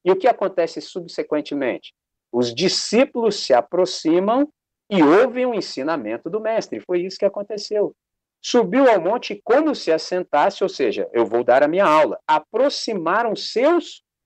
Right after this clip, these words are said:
discípulos. E ele passou a ensiná-los, vírgula, dizendo", ele só simplesmente abriu a boca. Não tinha data show, não tinha quadro, não tinha nada, só falando. Só que Jesus é extraordinário. Ele fala e você fica ali com ele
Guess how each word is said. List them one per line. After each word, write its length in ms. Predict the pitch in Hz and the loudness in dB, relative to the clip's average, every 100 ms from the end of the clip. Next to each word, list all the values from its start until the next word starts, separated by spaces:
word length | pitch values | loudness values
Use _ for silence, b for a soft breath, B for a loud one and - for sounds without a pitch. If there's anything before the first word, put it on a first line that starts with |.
| _ _ | _ _
discípulos. 800 | 87 107 - 143 143 85 76 _ _ _ _ | -12 -10 -2 0 0 -6 -14 _ _ _ _
E 140 | - 214 | -2 2
ele 440 | 202 247 269 247 | 4 6 4 0
passou 500 | 247 202 175 - 202 | 0 0 0 0 2
a 100 | 170 | 2
ensiná-los, 880 | 208 202 - 175 131 139 180 208 - | 0 -6 -6 -4 0 2 2 0 -8
vírgula, 480 | 110 180 156 107 92 _ | -6 -2 -2 -4 -12 _
dizendo", 580 | - 156 123 160 147 101 _ _ - | -2 -2 2 0 0 -6 _ _ -8
ele 140 | 175 | -4
só 320 | 196 - 208 226 | -4 -2 0 0
simplesmente 840 | - 214 208 208 135 165 180 185 | 0 -10 -4 -4 -2 0 0 0
abriu 280 | 175 156 190 | -2 0 0
a 60 | |
boca. 380 | 147 147 170 - - _ _ | 2 2 0 -2 -14 _ _
Não 120 | - 156 | -6 -4
tinha 240 | - 349 | 0 2
data 280 | 170 - 113 | 4 2 0
show, 260 | - - 160 | -2 0 0
não 100 | 127 | 0
tinha 220 | - 151 | -4 -6
quadro, 340 | - 147 139 | 0 0 0
não 140 | 131 156 | -2 -4
tinha 240 | - 170 | -4 -6
nada, 420 | 143 131 147 120 110 | -4 -2 0 0 -4
só 460 | - - - 190 - _ _ _ | -6 -6 0 0 0 _ _ _
falando. 760 | 170 147 120 123 - 127 95 85 _ | 2 2 2 2 0 -2 -8 -14 _
Só 160 | - - | -16 -12
que 100 | 269 | -10
Jesus 380 | 247 285 226 220 | -6 -6 -8 -10
é 60 | |
extraordinário. 920 | 277 - 262 262 254 277 285 285 294 - _ _ | -10 -6 -2 2 2 2 2 2 2 -2 _ _
Ele 180 | 113 156 | 0 2
fala 320 | 175 - 165 | 2 2 2
e 40 | 208 | 2
você 280 | 208 202 208 | -4 -6 -8
fica 320 | - 202 190 | -8 -4 -2
ali 140 | 202 | -2
com 200 | 202 175 | -4 -2
ele 300 | 180 208 196 | -2 -2 -6